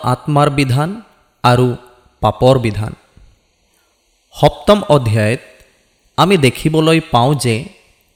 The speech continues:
বিধান আৰু তাত লিখা বাক্য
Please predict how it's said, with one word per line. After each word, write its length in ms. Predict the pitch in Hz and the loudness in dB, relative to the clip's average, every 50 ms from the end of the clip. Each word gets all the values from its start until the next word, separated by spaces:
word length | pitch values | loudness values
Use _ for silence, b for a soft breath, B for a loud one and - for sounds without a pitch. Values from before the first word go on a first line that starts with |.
| _ _ - | _ _ -16
বিধান 580 | 127 120 127 127 117 120 110 143 170 190 196 185 - - - - _ _ - | -10 -4 -4 -2 0 0 2 2 2 2 0 -4 -10 -18 -20 -20 _ _ 0
আৰু 200 | 127 139 156 160 156 - - | 0 2 2 0 -2 -4 0
তাত 200 | - 135 156 165 - 170 | 2 2 2 2 -2 -4
লিখা 340 | 151 139 - - - 143 135 | -4 -4 -4 -4 -4 -4 -2
বাক্য 600 | 117 110 107 110 - - - - - 135 104 | 0 0 -2 -2 -2 -6 -12 -6 -4 -4 -4